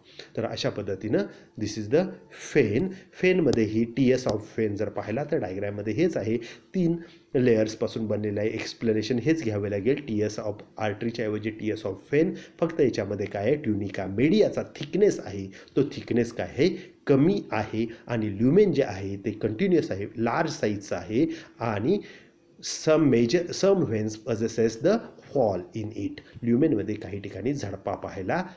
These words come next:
मिळतात. अशा पद्धतीचं हे काय आहे? व्हेन्स. त्यानंतर पोर्टल व्हेन्स. आता पोर्टल सिस्टीम म्हणजे काय?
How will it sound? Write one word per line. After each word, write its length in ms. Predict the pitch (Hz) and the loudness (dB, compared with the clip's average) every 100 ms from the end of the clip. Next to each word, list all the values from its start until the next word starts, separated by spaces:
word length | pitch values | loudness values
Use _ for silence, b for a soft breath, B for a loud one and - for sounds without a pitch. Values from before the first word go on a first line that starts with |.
| B | B
मिळतात. 420 | 101 98 92 98 95 - | -10 -8 -8 -10 -10 -10
अशा 160 | - | -8
पद्धतीचं 500 | 101 95 95 95 - | -6 -6 -8 -10 -10
हे 140 | 104 107 | -8 -8
काय 180 | - 104 | -4 0
आहे? 140 | 185 | 0
व्हेन्स. 760 | 190 - - 113 90 - - - B B B B B B B B B - - - | -2 -14 -12 -8 -8 -10 -14 -16 B B B B B B B B B -16 -4 2
त्यानंतर 420 | 202 208 196 220 | 4 4 4 2
पोर्टल 580 | 220 160 151 147 180 156 | 4 6 8 8 8 8
व्हेन्स. 420 | 123 107 90 - | 6 0 -2 -6
आता 220 | 151 165 | -4 -2
पोर्टल 580 | 160 - 175 180 180 233 | -2 6 8 10 8 4
सिस्टीम 440 | - 143 - 131 | 4 0 2 2
म्हणजे 240 | 110 101 101 | 2 0 -4
काय? 320 | - 98 | -4 -4